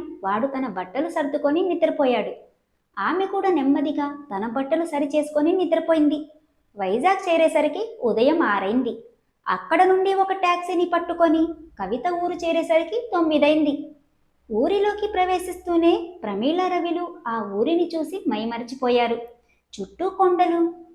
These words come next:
చక్కగా ఎదిగిన తోటలు, కొండను ఆనుకొని ఉన్న సముద్రం, కొండపైన గుడి, మొత్తానికి మరో లోకంలా ఉంది ఆ ఊరు.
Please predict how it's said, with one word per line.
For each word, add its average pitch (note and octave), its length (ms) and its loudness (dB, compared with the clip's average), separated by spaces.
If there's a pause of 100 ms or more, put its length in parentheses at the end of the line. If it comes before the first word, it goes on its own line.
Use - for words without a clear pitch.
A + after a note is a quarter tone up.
(140)
చక్కగా C#4 340 -2
ఎదిగిన D#4+ 420 2
తోటలు, C4+ 600 0 (500)
కొండను C4+ 560 4
ఆనుకొని E4 380 2
ఉన్న E4 240 2
సముద్రం, C4+ 680 -2 (380)
కొండపైన C4 720 -2
గుడి, A#3 320 2 (340)
మొత్తానికి D#4 800 -4
మరో G3 260 0
లోకంలా D4+ 520 2
ఉంది D#4 360 0
ఆ C#4 220 0
ఊరు. C4+ 280 2